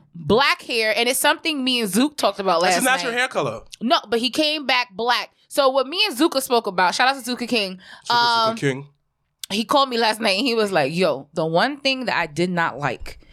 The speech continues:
Speaker 1: and I thought of, and I, when he said it, I said, "Yo, facts," is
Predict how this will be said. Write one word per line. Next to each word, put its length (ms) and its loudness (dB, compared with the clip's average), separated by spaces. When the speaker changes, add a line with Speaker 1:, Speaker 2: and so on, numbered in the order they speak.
Speaker 1:
and 160 2
I 160 2
thought 200 4
of, 60 2
and 140 2
I, 160 0
when 160 -2
he 80 -2
said 220 2
it, 100 2
I 40 -2
said, 240 -6
"Yo, 440 0
facts," 540 -6
is 280 0